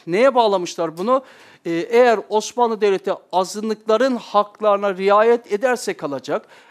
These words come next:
Eğer azınlık haklarına riayet edilmezse, e, İstanbul'da ne yapılacaktı? E, Osmanlı Devleti'nden alınacaktı. Yani bu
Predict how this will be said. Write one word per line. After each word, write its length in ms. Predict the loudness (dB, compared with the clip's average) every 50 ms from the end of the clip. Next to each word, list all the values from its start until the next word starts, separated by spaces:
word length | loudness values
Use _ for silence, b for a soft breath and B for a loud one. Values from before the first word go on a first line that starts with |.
| b b
Eğer 220 | 2 2 2 2 2
azınlık 460 | -2 -2 -2 -2 -4 -6 -6 -6 -4
haklarına 480 | -4 -6 -4 -2 -4 -2 -2 -2 -4 -2
riayet 440 | 0 2 2 4 2 2 0 -2 -6
edilmezse, 760 | -8 -6 -6 -6 -4 -4 -4 -4 -4 0 2 2 2 0 -2 B B B B B
e, 220 | -6 -4 -2 -2 -2
İstanbul'da 760 | -4 -6 -6 -2 0 0 0 0 -2 -6 -4 -2 0 0 2
ne 60 | 4
yapılacaktı? 880 | 2 2 2 0 -2 -6 -4 -2 -2 -4 -4 -4 -2 0 0 0 0 b b b b b b -8
E, 160 | -6 -4 -2
Osmanlı 540 | 0 0 0 0 0 -2 -2 -2 -2 0 0
Devleti'nden 760 | 2 2 2 2 0 -2 -4 0 0 0 2 0 -2 -6 -8 _ 0
alınacaktı. 880 | 0 0 2 2 0 0 2 2 2 0 0 -2 -8 -6 -6 -6 -8 -10 _ 2
Yani 340 | 2 4 4 2 0 0 2
bu 200 | 2 2 2